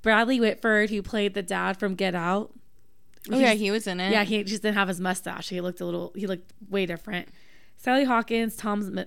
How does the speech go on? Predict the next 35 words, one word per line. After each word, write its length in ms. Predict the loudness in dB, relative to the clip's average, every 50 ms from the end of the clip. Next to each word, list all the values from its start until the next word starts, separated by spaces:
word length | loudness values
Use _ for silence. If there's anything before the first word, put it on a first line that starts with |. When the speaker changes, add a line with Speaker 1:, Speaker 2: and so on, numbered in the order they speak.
| -8 -8
Speaker 1:
Thomas 340 | -2 0 0 2 2 0 0
Middleditch. 680 | -2 -2 -2 -2 -2 -2 -2 -4 -4 -6 -12 -12 -8 -6 -2
Speaker 2:
Who 140 | -2 0 2
was 160 | 2 2 2
the 100 | 2 0
comic 360 | 2 4 2 4 4 2 2
relief, 340 | 2 2 4 4 4 2 2 0
like, 140 | -2 -2 -2
this? 120 | -2 2
Speaker 1:
Yeah, 280 | 4 4 4 4 2 4
Thomas 240 | 6 8 8 8 8 6
Speaker 2:
Okay, 80 | 6
Speaker 1:
Middleditch. 280 | 6 4 4 4 4 4
Speaker 2:
yeah. 200 | 4 4 4 4 2
Speaker 1:
He, 160 | 2 0 -2
he's 200 | -2 -2 0 0
in 120 | 0 -2
Silicon 520 | -2 -2 0 0 0 -2 -2 -2 -4 -2 -2
Valley, 580 | -4 -4 -4 -4 -4 -2 -2 -2 -4 -4 -8 -12 -18 -20 -20 -20 -20 -20 -20 -20 -16 -10 -6
um, 180 | -6 -4 -4 -6
which 140 | -6 -6
I 80 | -4 -4
used, 420 | -4 -4 -4 -8 -8 -10 -12 -8 -6
I 120 | -6 -6
did 240 | -6 -4 -6 -6 -6
watch 400 | -6 -10 -10 -12 -12 -14 -14 -12
the 80 | -12 -12
first 240 | -12 -12 -12 -10
couple 200 | -10 -12 -12 -12 -12
seasons, 300 | -12 -12 -14 -16 -18 -18
which 140 | -16 -12 -10
are 60 | -8
really 140 | -6 -6 -6
funny. 420 | -4 -4 -4 -4 -4 -6 -8 -10 -12 -18 -20 -20 -20 -20 -20 -20 -20 -20 -16 -8 -4
Um, 560 | -2 0 0 0 -2 -2 -4 -6 -6 -10 -12